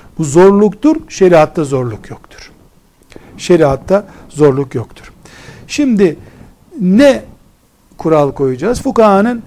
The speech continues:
çeşitli, e, simgeleri var. Yani şu kadar olsun, e, bu kadar olsun, e, diye bir kural koyuyorlar. Biz diyoruz ki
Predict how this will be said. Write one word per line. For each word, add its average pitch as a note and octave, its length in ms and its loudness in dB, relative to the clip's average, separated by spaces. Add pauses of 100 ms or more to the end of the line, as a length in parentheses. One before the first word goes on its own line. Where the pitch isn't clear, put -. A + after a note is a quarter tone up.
(560)
çeşitli, B3+ 600 -6 (400)
e, C#3+ 840 -4 (200)
simgeleri F3 840 2
var. A2 160 -8 (380)
Yani F3+ 340 -2 (240)
şu - 160 -8
kadar F#3+ 260 4
olsun, F3 420 0 (480)
e, C#3+ 480 -4
bu G3 60 0
kadar F3 280 2
olsun, C#3+ 380 -4 (460)
e, C3 340 -4
diye C3+ 280 0
bir C3 160 -6 (240)
kural D3 360 2
koyuyorlar. C#3+ 480 -4 (380)
Biz G#3+ 200 -2
diyoruz G#3+ 380 0
ki G#3 200 0